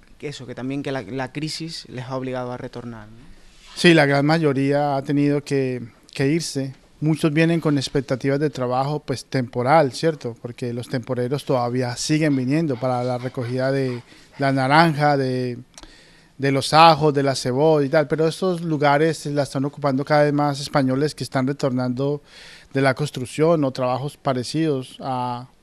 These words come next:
Speaker 2: a lo que antes hacían, porque la gente ha salido de, del campo a trabajar en construcción, entonces vuelve a la, al campo y allí, pues, obviamente ellos, mm, o si, si no tienen preferencia, eh, por lo menos tienen más contactos,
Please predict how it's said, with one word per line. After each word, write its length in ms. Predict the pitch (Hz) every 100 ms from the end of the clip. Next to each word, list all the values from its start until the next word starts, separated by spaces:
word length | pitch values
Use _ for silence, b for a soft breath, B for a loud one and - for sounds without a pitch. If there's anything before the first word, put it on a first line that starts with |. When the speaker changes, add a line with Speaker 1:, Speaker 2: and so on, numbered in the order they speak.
| _ _ _ -
Speaker 2:
a 100 | 135
lo 120 | 139
que 100 | 147
antes 340 | 143 135 160
hacían, 400 | 139 139 202 127
porque 360 | 113 117 123 120
la 140 | 123
gente 240 | 120 123 143
ha 40 |
salido 420 | 143 156 147 151 147
de, 300 | 135 127 - B B
del 220 | - 147 135
campo 320 | 156 143 170
a 80 | 160
trabajar 400 | 135 127 113 123
en 100 | 139
construcción, 540 | 143 - 123 180 170
entonces 460 | 123 127 131 139 - B B B B B B
vuelve 320 | 143 151 143
a 40 | 156
la, 180 | 151
al 220 | 147 143 135
campo 400 | 139 151 - 214
y 60 |
allí, 300 | 185 131 127
pues, 220 | 123 139
obviamente 500 | 143 143 139 139 131
ellos, 360 | 139 143 139 - - _
mm, 320 | 139 135 135 135 _ _
o 220 | 151 143
si, 300 | 139 160 160
si 200 | 151 170
no 80 | 165
tienen 260 | 170 208 202
preferencia, 920 | 185 143 135 143 165 - 156 170 180 B B B B B
eh, 180 | 151 143
por 160 | 135 143
lo 80 |
menos 220 | 135 147 151
tienen 200 | 160 156
más 160 | 147
contactos, 800 | - 151 139 147 - - 113 -